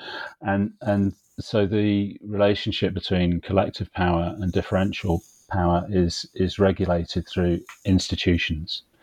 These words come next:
And so the book is centrally about the variety of ways in which collect-, collective institutions have been formed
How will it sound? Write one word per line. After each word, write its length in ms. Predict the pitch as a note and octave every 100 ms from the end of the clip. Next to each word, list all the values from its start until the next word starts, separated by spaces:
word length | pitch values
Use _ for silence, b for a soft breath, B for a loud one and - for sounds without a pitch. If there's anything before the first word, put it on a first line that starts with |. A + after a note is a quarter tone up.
| B B B B
And 340 | - F2 E2 E2+
so 180 | - F#2
the 60 |
book 260 | E2+ F#2+ -
is 100 | E2+
centrally 420 | A2 G2 - F#2
about 320 | E2+ F2+ E2+
the 60 | G2+
variety 600 | F2 F2 F2+ F2+ E2+ F#2
of 120 | E2
ways 380 | F#2 E2+ F2 E2
in 100 | F2+
which 300 | F2 E2+ - _ _ _
collect-, 520 | - G2+ F#2 - - - -
collective 440 | G2 A2 - G2
institutions 760 | F2+ E2+ F#2 - F2 - F2+ E2
have 180 | F2
been 240 | - F2+ F2
formed 600 | - A2 F#2 F2+ F2+ -